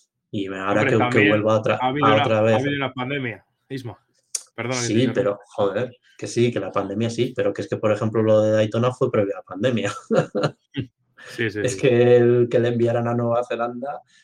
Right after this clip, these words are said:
Speaker 1: fue previo a pandemia.
Speaker 2: Ujú.
Speaker 1: Obviamente, luego después, el no poder salir de Nueva Zelanda, pues la, eh, lo ha, lo ha complicado.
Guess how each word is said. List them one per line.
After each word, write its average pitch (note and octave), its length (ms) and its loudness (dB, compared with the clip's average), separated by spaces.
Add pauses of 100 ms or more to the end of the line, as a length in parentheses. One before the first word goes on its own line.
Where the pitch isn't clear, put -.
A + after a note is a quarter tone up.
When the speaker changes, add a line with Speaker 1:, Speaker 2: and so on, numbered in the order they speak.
Speaker 1:
fue A2 260 -4
previo A#2+ 260 0
a - 40 -10
pandemia. G2+ 540 -6 (1000)
Speaker 2:
Ujú. G2+ 200 -6 (100)
Speaker 1:
Obviamente, A#2+ 460 2
luego B2 200 4
después, C#3 680 -4
el G#2 140 -8
no A2 140 -6
poder A2+ 260 0
salir A2+ 260 0
de A2+ 80 0
Nueva A2+ 240 -2
Zelanda, A#2 420 -4
pues G#2 180 -6
la, A2 280 0
eh, G2+ 540 -6 (600)
lo G2 220 -6
ha, G2+ 500 0
lo G2+ 80 -2
ha G#2+ 80 -2
complicado. A2 640 -4